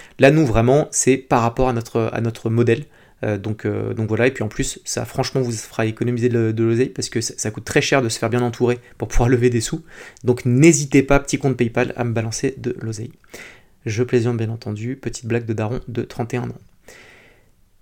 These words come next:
Voilà un peu, je crois, le, le, le pourquoi du comment, déjà, on a levé des fonds. Donc je précise, euh, qu'on a levé des fonds auprès de Business Angel. Euh, et d'ailleurs, ça me permet de pouvoir,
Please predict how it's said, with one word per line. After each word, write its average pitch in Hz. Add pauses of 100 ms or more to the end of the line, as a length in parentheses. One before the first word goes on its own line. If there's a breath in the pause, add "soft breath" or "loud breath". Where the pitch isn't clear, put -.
(120)
Voilà 139
un 180
peu, 180
je 139
crois, 156
le, 127
le, 113
le 117
pourquoi 156
du 131
comment, 139
déjà, 120 (680)
on 127
a 117
levé 113
des 113
fonds. - (520 soft breath)
Donc 110
je 117
précise, 123 (380)
euh, 113
qu'on 117
a 110
levé 117
des 117
fonds 113
auprès 110
de 104
Business 117
Angel. 117 (500 soft breath)
Euh, 110
et 117
d'ailleurs, 113
ça 110
me 104
permet 110
de 110
pouvoir, 113